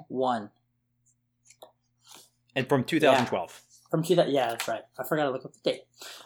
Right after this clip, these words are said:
Speaker 1: Uh, yeah, and then, so yeah, she starts off fighting with Captain Marvel in pre-, er, Captain Marvel. She teams up with Captain America, excuse me, in present day. Um, and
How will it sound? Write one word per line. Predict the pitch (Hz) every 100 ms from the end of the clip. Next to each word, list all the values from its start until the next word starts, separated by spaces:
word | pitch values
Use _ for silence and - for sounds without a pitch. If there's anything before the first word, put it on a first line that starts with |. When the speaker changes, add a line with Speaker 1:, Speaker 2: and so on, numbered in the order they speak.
| -
Speaker 1:
Uh, | 175 170 160 - -
yeah, | 196 196
and | 175 190
then, | 196 170 165 - -
so | - 208
yeah, | 190
she | 202
starts | 180 254 254
off | 233
fighting | 220 208
with | 190
Captain | 185 180 156
Marvel | 156 151 156
in | 143
pre-, | 143 151 180
er, | 165 - _
Captain | - 117 110
Marvel. | 107 101
She | - 180
teams | 165 226 247 220
up | 208
with | 180 -
Captain | 185 185 160
America, | 143 143 165 131 117 -
excuse | - - 135 135
me, | 123
in | 139 143
present | 151 156 160
day. | 127 117 117 - _ _ _
Um, | 139 139 135 131 123 117 _ _ _ _ _ _ _ _ _
and | 151 147 147 143